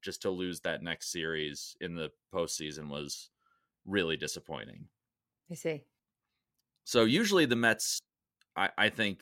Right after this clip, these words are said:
Speaker 1: will start off hot and then, like, halfway through the season, it's like, "Oh, no, here we go." And this time they got to the very brink of postseason success,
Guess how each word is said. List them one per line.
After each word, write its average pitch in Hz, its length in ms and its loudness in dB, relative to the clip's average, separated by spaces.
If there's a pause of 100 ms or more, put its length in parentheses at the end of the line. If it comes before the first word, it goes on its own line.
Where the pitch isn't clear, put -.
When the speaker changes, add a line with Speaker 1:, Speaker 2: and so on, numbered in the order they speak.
Speaker 1:
will 98 380 4
start 101 340 2
off 95 120 2
hot 98 200 4
and 95 100 -4
then, 90 80 -4
like, 90 160 -2
halfway 101 280 2
through 104 140 -2
the 92 60 -2
season, 101 320 -2
it's 78 120 -8
like, 87 200 -2
"Oh, 113 160 4
no, 95 160 -2
here 98 160 0
we 90 140 -2
go." 80 360 -4 (500)
And 110 140 0
this 147 160 2
time 123 220 2
they 113 120 4
got 104 140 2
to 113 80 -4
the 98 100 -2
very 113 440 2
brink 98 460 -2 (220)
of 95 220 -4
postseason 95 580 -2
success, - 720 -4